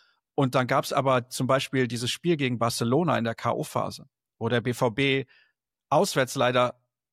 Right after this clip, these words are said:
einen auf den Sack bekommen hat, ja, mit dem null zu vier, aber zu Hause bei dem drei eins ja kurz davor war.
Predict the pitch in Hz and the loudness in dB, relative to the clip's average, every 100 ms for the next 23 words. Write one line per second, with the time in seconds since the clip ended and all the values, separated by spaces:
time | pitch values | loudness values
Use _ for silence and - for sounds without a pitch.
0 | _ 131 135 127 120 110 143 - 180 - | _ -2 0 0 -2 -2 -2 -2 -2 2
1 | 175 175 190 226 - 135 135 143 135 135 | 2 2 0 0 -2 -2 -2 -2 0 0
2 | - 127 - 156 180 - - _ _ _ | -2 -6 -6 -4 -4 -8 -16 _ _ _
3 | _ 135 139 139 - 127 151 190 151 139 | _ -2 0 0 0 2 4 2 0 0
4 | 135 120 131 156 - 139 156 123 - 170 | 0 0 0 0 0 -2 -2 -4 -2 -4
5 | - 143 123 151 175 147 147 156 | -2 -4 -2 2 2 2 0 -2